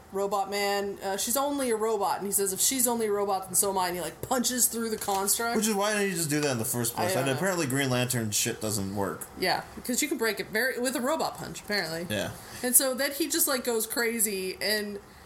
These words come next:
Speaker 1: I don't know what the fuck sh-, what's, what's, fuck her name? Fire-
Speaker 2: Mechanik, Mechanik shows up, or Firebrand.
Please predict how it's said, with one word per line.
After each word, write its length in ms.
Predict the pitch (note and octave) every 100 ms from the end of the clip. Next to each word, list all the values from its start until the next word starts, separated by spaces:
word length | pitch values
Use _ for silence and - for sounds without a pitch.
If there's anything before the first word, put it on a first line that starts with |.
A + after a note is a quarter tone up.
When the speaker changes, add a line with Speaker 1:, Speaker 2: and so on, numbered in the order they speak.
| - - -
Speaker 1:
I 40 |
don't 140 | C5 C5
know 80 | B4
what 140 | A#4+
the 80 | A4
fuck 840 | - E4+ D#4+ - - - - B3
sh-, 360 | - - - A3 A#3+
what's, 260 | D4+ E4 -
what's, 320 | C#4+ - - - - - - -
fuck 140 | A3
her 100 | G#3+
name? 300 | G3+ F#3+ F#3+
Fire- 320 | F#3 A3+ F#3+ F#3+
Speaker 2:
Mechanik, 200 | D#3+ E3
Mechanik 360 | - G3 G3 F#3
shows 260 | - E3+ D3
up, 180 | C#3
or 40 | C#3
Firebrand. 540 | C#3 C3+ A2 G2+ G2+